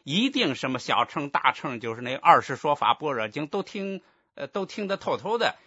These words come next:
他才会去听这个，听懂三十说法。哎，所以这个不容易，嗯，就是说能够听懂唯识的，能够听懂三十说法的，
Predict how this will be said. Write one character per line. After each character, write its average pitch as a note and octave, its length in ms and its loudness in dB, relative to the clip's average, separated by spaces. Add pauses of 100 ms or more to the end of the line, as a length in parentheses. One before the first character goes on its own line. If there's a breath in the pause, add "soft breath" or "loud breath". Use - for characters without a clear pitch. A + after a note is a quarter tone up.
(120)
他 C3 160 0
才 A#2 180 2
会 A2 260 -8 (400)
去 A#2+ 200 -10
听 C3 340 -6
这 A#2+ 140 -2
个， G#2 180 -4
听 D3 320 -6
懂 F2+ 240 -10 (160)
三 D#3 260 2
十 G#2+ 160 -12
说 F#2+ 180 -8
法。 - 240 -12 (260)
哎， - 160 -20 (1700 soft breath)
所 E3 240 0
以 D3+ 80 0
这 C3+ 180 -2
个 A#2 160 0
不 G3+ 180 0
容 A2 220 0
易， G#2+ 220 -6 (200)
嗯， G2+ 280 -10
就 A#2 140 -8
是 G#2+ 60 -8
说 C3 300 -2 (240 soft breath)
能 D3 340 -4
够 D#3+ 220 2
听 E3+ 380 -4
懂 G#2 440 -8
唯 C3 200 0
识 C3+ 280 -6
的， A#2+ 260 -2
能 C3+ 200 -6
够 E3 140 -2
听 F3+ 360 -6
懂 - 180 -8
三 F3 300 0
十 D3 160 -6
说 E3 240 -2
法 - 280 -6
的， G#2 200 -6